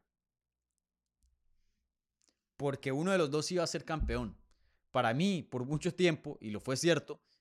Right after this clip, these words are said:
pero era bien claro que Adesanya era el mejor de la edición y el segundo mejor por mucho era Robert Whittaker. Ningún contendiente le podía tocar los talones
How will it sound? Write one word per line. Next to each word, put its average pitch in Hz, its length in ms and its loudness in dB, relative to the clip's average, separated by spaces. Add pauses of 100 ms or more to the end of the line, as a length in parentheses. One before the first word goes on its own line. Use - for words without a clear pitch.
(140)
pero 101 180 -8
era 135 200 0
bien 131 280 -4
claro 147 360 4
que 117 120 -4
Adesanya 113 400 -4
era 151 100 -2
el 123 60 -2
mejor 110 180 -6
de 127 100 -4
la 120 120 0
edición 135 320 -6
y 156 60 -4
el 101 60 -6
segundo 101 280 -6
mejor 131 400 -4
por 95 260 -10
mucho 135 580 -2 (1400)
era 170 260 6
Robert 147 340 2
Whittaker. 190 420 2 (960)
Ningún 143 420 -2
contendiente 190 1080 -2 (440)
le 139 200 -2
podía 160 400 -2
tocar 175 300 -2
los 185 180 -4
talones 165 580 0